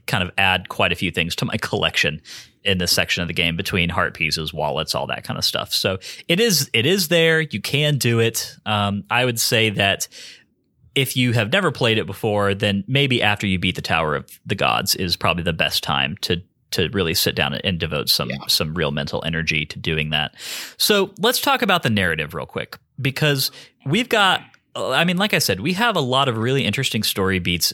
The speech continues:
Speaker 1: in this section of the game. The, the intensity of the story picks up in a big way.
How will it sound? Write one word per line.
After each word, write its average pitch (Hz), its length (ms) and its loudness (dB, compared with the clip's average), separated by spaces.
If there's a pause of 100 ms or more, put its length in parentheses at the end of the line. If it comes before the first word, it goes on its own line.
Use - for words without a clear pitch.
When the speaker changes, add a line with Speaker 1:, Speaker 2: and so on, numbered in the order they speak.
Speaker 1:
in 92 180 -2
this 92 120 -2
section - 320 0
of 90 80 -4
the 95 80 -6
game. 85 520 2
The, 104 580 0
the 110 160 0
intensity 104 600 2
of 92 120 0
the 98 80 -4
story 87 380 0
picks - 340 -2
up 87 240 -2
in 95 180 -4
a 90 60 0
big 151 380 -4
way. 87 340 0